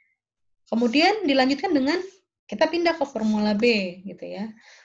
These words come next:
Kemudian ditambahkan lagi dengan di formula C seperti apa. Jadilah dia hitungan dari J K D tadi, yaitu jumlah kuadrat, eh, di dalam kelompok.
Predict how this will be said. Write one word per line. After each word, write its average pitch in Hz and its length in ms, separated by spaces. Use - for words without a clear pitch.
Kemudian 196 320
ditambahkan 240 400
lagi 226 160
dengan 254 400
di 208 160
formula 202 480
C 220 160
seperti 180 400
apa. - 400
Jadilah 208 480
dia 233 160
hitungan 226 480
dari 202 240
J 185 160
K 180 240
D 175 80
tadi, 165 560
yaitu 190 240
jumlah 180 400
kuadrat, 175 560
eh, 185 240
di 196 80
dalam 185 400
kelompok. 165 640